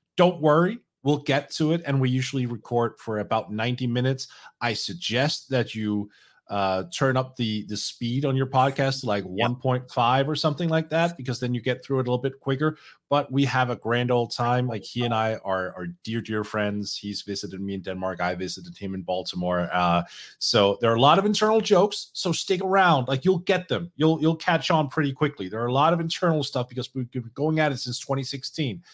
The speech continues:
Speaker 1: Uh, but I also think that's part of the allure of building up an, uh, a, a relationship with the listeners who understand where we're coming from. So, uh, go check that out if you, uh, are into,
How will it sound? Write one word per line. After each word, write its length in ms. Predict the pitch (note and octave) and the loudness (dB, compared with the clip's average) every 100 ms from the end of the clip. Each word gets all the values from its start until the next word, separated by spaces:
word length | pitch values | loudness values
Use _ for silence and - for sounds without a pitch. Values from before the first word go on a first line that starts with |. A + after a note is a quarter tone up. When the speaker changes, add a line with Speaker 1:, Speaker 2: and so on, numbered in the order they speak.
| - - - - | -20 -20 -14 -6
Speaker 1:
Uh, 240 | A2+ A2 - | -4 -4 -2
but 120 | C#3 | 0
I 140 | C#3 | 4
also 300 | D3+ E3 - | 6 6 4
think 200 | C3+ C3 | -2 -2
that's 180 | A#2 A2+ | -4 -6
part 200 | - A#2 | -4 -2
of 100 | G#2 | -2
the 100 | G2+ | -6
allure 500 | G2 F2+ F2+ E2 B1+ _ | -6 -6 -10 -10 -10 _
of 160 | - - | -16 -10
building 320 | A#2 G#2+ G2+ F#2+ | -6 -4 -4 -6
up 160 | E2+ | -6
an, 80 | F2+ | -6
uh, 460 | F2 F2+ F2+ F2+ E2+ - | -6 -4 -2 -2 -4 -8
a, 120 | F2 E2+ | -8 -8
a 80 | G2 | -8
relationship 580 | G2 G#2 G2+ G2+ G#2 - | -4 -2 -2 -2 -4 -6
with 100 | F2+ | -8
the 60 | |
listeners 420 | F#2 F#2 E2 E2 | -2 -2 -2 -4
who 160 | - G#2 | -4 -4
understand 460 | G2+ G#2 - G2+ F2 | -2 -2 2 2 2
where 100 | F2 | 0
we're 220 | F2 E2+ | -2 -2
coming 320 | - D#2+ D2+ | -2 -4 -6
from. 300 | - D2 - _ - - - - | -12 -14 -14 _ -20 -20 -20 -6
So, 440 | - G#2 F2+ E2+ _ - - | 2 4 4 0 _ -12 0
uh, 140 | G#2 | 2
go 240 | G2+ C#3+ C#3+ | 4 4 4
check 260 | - D3+ | 4 2
that 240 | D3 C#3 C#3 | 4 4 2
out 40 | |
if 140 | G#2+ - | -2 -4
you, 260 | A2+ G#2 | 0 2
uh, 280 | G2+ G2 G2 - | 2 0 -4 -2
are 160 | G#2+ G#2+ | -2 -2
into, 640 | A2+ G#2+ - A2 G2 F#2+ | -4 -6 -4 -2 -2 -2